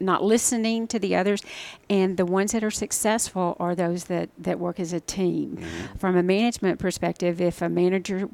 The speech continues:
Speaker 1: comes out and cheers on the team, uh, it's, it's another opportunity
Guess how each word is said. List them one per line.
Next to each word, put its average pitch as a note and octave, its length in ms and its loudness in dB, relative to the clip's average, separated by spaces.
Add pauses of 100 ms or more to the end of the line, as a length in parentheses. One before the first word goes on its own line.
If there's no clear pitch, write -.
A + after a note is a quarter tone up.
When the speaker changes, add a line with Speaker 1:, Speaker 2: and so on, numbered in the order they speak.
Speaker 1:
comes F#3+ 280 -2
out F3+ 280 0
and E3+ 280 0
cheers F#3 260 2
on F#3 160 2
the F3+ 80 2
team, F#3+ 500 0 (320)
uh, F#3+ 300 0
it's, - 380 -2
it's - 160 -6
another F#3+ 420 0
opportunity F#3 300 -4